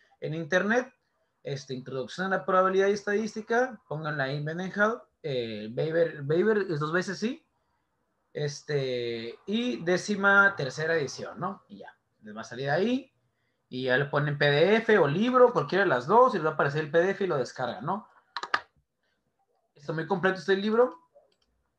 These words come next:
Mm, mm. ¿Y dónde está el índice? Ah, aquí está el contenido. Entonces, precisamente,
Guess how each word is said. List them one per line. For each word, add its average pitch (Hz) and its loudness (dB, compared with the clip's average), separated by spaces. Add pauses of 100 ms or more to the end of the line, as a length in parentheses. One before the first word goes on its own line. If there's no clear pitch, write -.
(140)
Mm, 202 -4 (240)
mm. 190 -8 (1800)
¿Y 156 -10
dónde 143 -6
está - -10
el 139 -6
índice? 165 -10 (2750)
Ah, 110 -12
aquí - -10
está 123 -8
el 110 -10
contenido. 98 -16 (2000)
Entonces, 202 0
precisamente, 180 -2